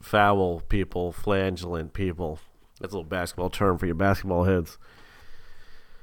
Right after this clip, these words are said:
That's interesting. I know they killed a lot of Jews 'cause they, 'cause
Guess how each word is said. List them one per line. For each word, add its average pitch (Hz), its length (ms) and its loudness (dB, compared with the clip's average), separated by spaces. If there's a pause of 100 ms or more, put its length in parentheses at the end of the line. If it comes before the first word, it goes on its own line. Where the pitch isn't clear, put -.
(380)
That's 180 140 4
interesting. 143 460 10
I 147 120 8
know 175 160 10
they 131 100 8
killed 139 300 8
a 120 40 4
lot 120 220 10
of 80 160 2
Jews 104 760 4
'cause 98 200 -2
they, 107 120 2
'cause 90 560 -4